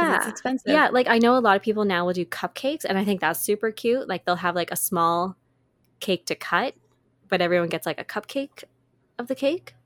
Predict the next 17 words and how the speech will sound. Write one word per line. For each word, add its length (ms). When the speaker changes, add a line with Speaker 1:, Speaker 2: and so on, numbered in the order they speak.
Speaker 1:
That's 200
cute. 320
Speaker 2:
Mm-hmm. 260
Speaker 1:
But 160
yeah, 200
I 100
think 260
I 80
would 120
just 180
be 120
like, 240
"Everyone, 380
here's 240
cheesecake." 500
<laughs> 240
Um, 400